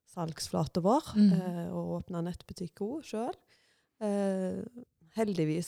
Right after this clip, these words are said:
Speaker 1: så har vi nettbutikken,
Speaker 2: Mm.
Speaker 1: men det har jo hjulpet oss nå.
Speaker 2: Mm.
Speaker 1: Men, eh, så akkurat nå har ikke vi merket så veldig mye til noe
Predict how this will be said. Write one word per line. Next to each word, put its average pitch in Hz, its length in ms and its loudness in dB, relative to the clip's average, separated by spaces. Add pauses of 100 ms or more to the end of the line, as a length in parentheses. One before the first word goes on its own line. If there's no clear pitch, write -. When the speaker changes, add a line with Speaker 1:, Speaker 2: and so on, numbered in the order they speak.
Speaker 1:
så 180 80 4
har 160 160 0
vi 156 120 0
nettbutikken, 160 760 -4 (140)
Speaker 2:
Mm. 208 160 10
Speaker 1:
men 165 100 8
det 196 140 6
har 180 120 4
jo 170 120 4 (140)
hjulpet - 180 -6 (140)
oss - 200 -8
nå. 185 100 -2 (160)
Speaker 2:
Mm. 180 200 -2 (600)
Speaker 1:
Men, 190 400 0
eh, 180 260 0
så 170 140 -2
akkurat 185 300 0
nå 180 220 6
har 214 160 2
ikke - 180 -6
vi 185 100 2
merket 180 400 -4
så 170 140 -2
veldig 180 360 0
mye 170 240 0
til 170 120 -2
noe 170 140 -2